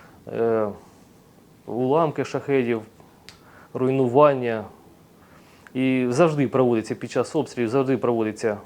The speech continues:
огляд місця події на наявність вторинних або залишків вибухової речовини. От, тому що з-, зроблені вони, може так, так сказати, не, не дуже якісно, ну, іноді залишається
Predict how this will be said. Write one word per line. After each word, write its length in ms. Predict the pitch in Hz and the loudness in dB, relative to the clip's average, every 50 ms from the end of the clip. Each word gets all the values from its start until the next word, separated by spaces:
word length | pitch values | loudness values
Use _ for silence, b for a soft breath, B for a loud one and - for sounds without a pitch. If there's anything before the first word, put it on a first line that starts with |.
| - - - | -18 -10 -4
огляд 320 | 131 131 120 120 120 113 | -2 -2 -2 -2 -4 -4
місця 280 | 127 131 - - - 123 | -6 -6 -6 -6 -8 -6
події 580 | - 147 147 147 175 196 185 180 160 151 143 123 113 | -4 -6 -6 -4 -4 -4 -2 0 0 0 -2 -4 -6
на 260 | 127 131 127 120 117 | -6 -4 -2 -2 -2
наявність 680 | 123 127 131 139 151 139 123 113 - - - - - 110 110 110 | -2 -2 0 0 0 0 -2 -6 -8 -14 -20 -20 -16 -16 -16 -16
вторинних 440 | - - 135 135 139 131 117 107 104 - - - | -8 -6 -2 -2 0 -2 -2 -4 -6 -8 -10 -12
або 180 | 107 113 120 113 | -8 -6 -6 -2
залишків 400 | 131 127 117 113 - - 113 107 | -2 -2 -2 -2 -6 -10 -10 -10
вибухової 560 | 113 107 113 120 - - 135 123 117 117 117 | -10 -10 -10 -10 -6 -4 -4 -2 0 0 -2
речовини. 440 | 113 110 - 113 107 107 101 - - - - B B B B B B B B B B B - | -2 -4 -6 -8 -8 -8 -8 -12 -14 -18 -20 B B B B B B B B B B B -10
От, 260 | 117 117 113 107 - | -6 -6 -6 -6 -6
тому 240 | - 131 135 131 120 | -6 -4 -2 -2 -4
що 460 | - - 127 120 117 113 107 104 104 - - - - - - - - - - - - - - | -2 0 2 4 4 4 2 0 -2 -8 -16 -20 -20 -20 -20 -20 -20 -20 -20 -20 -20 -16 -10
з-, 220 | 113 120 143 135 | -6 -4 -2 -2
зроблені 500 | 120 139 156 170 156 131 139 143 139 135 131 | 0 4 6 6 6 6 4 2 2 2 4
вони, 340 | 135 143 147 143 139 120 - - - - - - - - - - - - - - | 4 6 6 6 4 2 0 -6 -14 -20 -20 -20 -20 -20 -20 -20 -20 -20 -20 -18
може 160 | - - - - | -18 -18 -18 -18
так, 140 | - - - - - - - _ - _ _ _ | -20 -20 -20 -20 -20 -20 -20 _ -20 _ _ _
так 160 | - 113 - | -8 -8 -8
сказати, 340 | - - 127 107 101 131 123 | -4 -4 -4 -2 -2 -2 -2
не, 140 | 131 135 131 | -2 -2 -2
не 120 | 131 139 | -2 -2
дуже 280 | 120 110 107 101 104 113 | -4 -4 -8 -8 -8 -4
якісно, 480 | 131 147 113 101 104 104 - - 107 113 | -4 -4 -4 -4 -8 -14 -14 -14 -14 -12
ну, 120 | 120 113 107 B B B B B B B - - | -12 -14 -14 B B B B B B B -16 -8
іноді 340 | 123 127 131 127 110 110 113 | -4 -2 -2 -2 -2 -4 -2
залишається 720 | 107 131 131 139 127 - - 107 101 98 - - 92 90 | 0 0 0 0 0 0 -2 -2 -2 -2 -6 -8 -12 -14